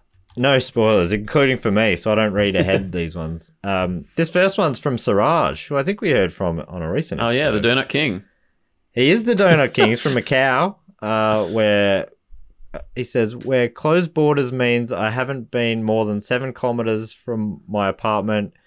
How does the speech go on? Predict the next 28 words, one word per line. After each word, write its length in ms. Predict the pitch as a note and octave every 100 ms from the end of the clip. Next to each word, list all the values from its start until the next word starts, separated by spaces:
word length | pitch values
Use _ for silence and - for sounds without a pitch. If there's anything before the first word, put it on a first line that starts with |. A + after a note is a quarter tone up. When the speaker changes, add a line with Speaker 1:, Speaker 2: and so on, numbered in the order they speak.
| _ -
Speaker 1:
in 60 |
the 80 | G#2
last 300 | G#2 A#2 -
six 240 | A#2+ - F#2+
months." 420 | G2+ D#2+ - - -
Not 320 | G#2+ A2+ F#2+ F#2+
Speaker 2:
Wow. 80 |
Speaker 1:
bitter 180 | B2+ A#2
at 80 | G2+
all. 380 | G2+ G#2+ E2 D2 -
Speaker 2:
<laughs> 80 |
Speaker 1:
Wow. 640 | - D#3 E3+ F2+ F2 E2 - _ _ _ - - - - - - _
Yeah, 240 | G2+ G2+ G2+
we 180 | B2 D3+
did 140 | D#3
have 180 | D3 C3
a 80 | B2+
period 400 | C3 B2+ B2 G#2+
here 180 | A#2
where 180 | G#2+ G#2
we 120 | G2+
were 240 | F#2+ G2+ G2+
able 260 | F#2+ F#2
to 260 | F2+ F2 E2 D#2+ -
get 140 | G2+
outside 560 | F#2 - - F2+ F2 E2+
our 260 | E2+ E2+ D2+ - _ _ - _ _ _ _ _ _ _ _ _
our, 840 | F2 F2+ F2 E2+ E2+ E2 E2+ D#2